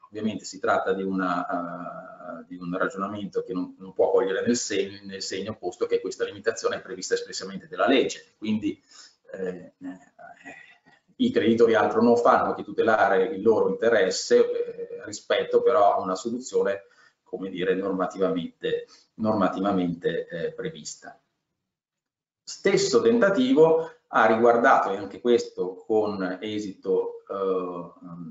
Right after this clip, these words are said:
negativo dal punto di vista, come dire, eh, giuriprocessuale, ma con invece un esito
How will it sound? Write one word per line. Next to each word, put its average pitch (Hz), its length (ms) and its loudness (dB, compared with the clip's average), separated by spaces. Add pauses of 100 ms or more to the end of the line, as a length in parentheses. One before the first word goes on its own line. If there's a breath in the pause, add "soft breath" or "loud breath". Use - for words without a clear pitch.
(520)
negativo 95 840 0
dal - 140 -14
punto 98 220 -8
di 107 60 -2
vista, - 720 0
come 95 160 -12
dire, 95 320 0
eh, 90 540 -4
giuriprocessuale, 101 1300 0
ma 135 600 2
con 113 320 -2
invece 107 360 -2
un 107 100 -10
esito 101 460 -2